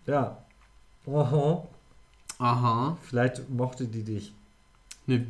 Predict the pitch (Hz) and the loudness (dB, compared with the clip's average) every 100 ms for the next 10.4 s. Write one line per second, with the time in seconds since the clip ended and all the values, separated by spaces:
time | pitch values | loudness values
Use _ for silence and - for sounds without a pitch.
0 | 110 110 131 131 131 120 123 123 120 123 | -6 0 4 4 4 4 2 2 0 -2
1 | 120 120 117 - 123 113 98 95 - 101 | -2 -2 -2 -2 -2 -2 -2 -8 -10 -8
2 | 104 113 117 - 95 87 87 - - _ | -6 -6 -8 -8 -8 -8 -10 -14 -20 _
3 | - 110 107 110 113 113 110 104 - 120 | -6 -2 -2 -2 -2 -2 -2 -4 -6 -10
4 | - - - - - - - - - 107 | -10 -18 -20 -20 -20 -20 -20 -20 -8 -6
5 | 135 170 - 127 - 107 123 143 123 107 | -4 -8 -6 -6 -6 -4 -2 0 0 0
6 | 123 196 196 151 147 - 110 113 - 143 | 0 0 0 -2 -4 -8 -8 -8 -4 -4
7 | 170 - 180 185 156 131 151 139 131 120 | -6 -8 -8 -4 -4 -4 -4 -2 -2 -2
8 | 165 104 95 92 90 95 131 123 123 151 | -2 -2 -6 -10 -8 2 6 8 6 4
9 | 165 180 143 113 104 107 139 - 147 147 | 2 0 -2 -2 -4 -6 -6 -6 -6 -6
10 | - 113 85 | -6 -4 -6